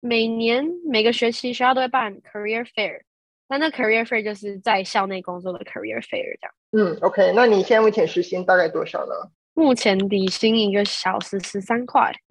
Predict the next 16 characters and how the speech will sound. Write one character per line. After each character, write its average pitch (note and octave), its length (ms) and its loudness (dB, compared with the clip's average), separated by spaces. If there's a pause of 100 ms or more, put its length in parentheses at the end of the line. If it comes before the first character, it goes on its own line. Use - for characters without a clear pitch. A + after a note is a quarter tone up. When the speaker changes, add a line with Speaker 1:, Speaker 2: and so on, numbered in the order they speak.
Speaker 1:
然 G3 200 0
后 G3+ 640 2 (320)
是 C#4+ 160 -6
可 C#4 100 -2
以 G#3 120 4
再 G#3 180 4
调 - 280 -4
整， G3 200 -6 (160)
就 A#3 160 2
可 A3+ 100 2
以 G3+ 60 2
再 G#3 140 2
提 F#3+ 240 -10
升 F3+ 180 -6
上 F3+ 220 -8
去。 - 180 -14